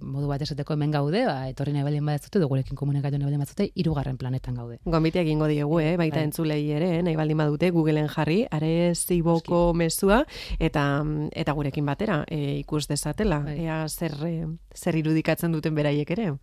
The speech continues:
Speaker 1: Bai, gainera, garai hartan, eh, planeta bat gehiago neukan, Pluton oraindik planeta zen, <laughs> orduan orain agertzen da ere, bai, gaur egun ez genuke mezu hori idatziko.
Speaker 2: Mhm.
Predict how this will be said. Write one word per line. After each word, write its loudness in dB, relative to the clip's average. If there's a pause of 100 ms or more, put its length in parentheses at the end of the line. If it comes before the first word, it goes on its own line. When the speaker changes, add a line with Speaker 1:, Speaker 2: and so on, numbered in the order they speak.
(220)
Speaker 1:
Bai, 0
gainera, 2
garai 0
hartan, 2
eh, 0
planeta 0
bat 0
gehiago -2
neukan, 0
Pluton 0
oraindik 2
planeta -2
zen, -2 (240)
<laughs> -
orduan 0
orain -4
agertzen 0
da 0
ere, 0
bai, 0
gaur 0
egun 2
ez -2
genuke -4
mezu -8
hori -8
idatziko. -12 (240)
Speaker 2:
Mhm. 0